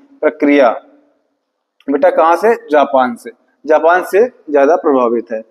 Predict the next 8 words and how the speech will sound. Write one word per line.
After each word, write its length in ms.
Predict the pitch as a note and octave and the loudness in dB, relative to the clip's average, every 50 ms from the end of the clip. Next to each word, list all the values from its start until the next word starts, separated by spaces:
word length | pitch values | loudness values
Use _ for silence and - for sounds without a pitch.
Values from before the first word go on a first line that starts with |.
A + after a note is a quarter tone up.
| _ _ _ _ _ | _ _ _ _ _
शिक्षा 440 | - - G#3+ G#3 G#3+ - - A#3 A#3+ | -4 -2 -2 -2 -2 -2 0 0 0
का 160 | A#3 A#3+ A3+ | 2 2 0
अधिकार 640 | G3+ F#3+ F3 D#3+ - D#3+ D#3 D3+ D#3+ F3 - - - - | 2 2 0 0 0 0 2 2 2 0 -2 -4 -4 -2
आरटीआई, 920 | E3 F3 G3 G#3+ G#3+ G#3 G#3 G3 F#3+ F3 - _ - C#3+ C#3 C#3 C#3 D#3 G3+ A3 - _ _ _ _ | 0 2 2 0 0 -2 -4 -4 -4 -4 -6 _ -2 0 0 2 0 0 -2 -6 -10 _ _ _ _
sorry, 240 | _ E3 D#3+ D#3 D3+ | _ 0 2 2 2
आरटीई 680 | D3+ E3 F#3+ G#3 G#3 A3 F3+ D3+ C#3 C#3+ E3 F#3+ - _ _ _ _ - | 2 2 0 0 0 0 0 0 0 0 -2 -4 -6 _ _ _ _ -2
अधिनियम 600 | F3 F3 F3+ F#3 E3+ E3 E3 D#3 D#3+ G3 A3 A3 - - D3 D#3+ | -2 0 0 0 0 2 2 2 0 0 -4 -8 -16 -10 -4 0
वर्ष 280 | F#3 F3+ E3 E3 - | 0 0 0 0 -4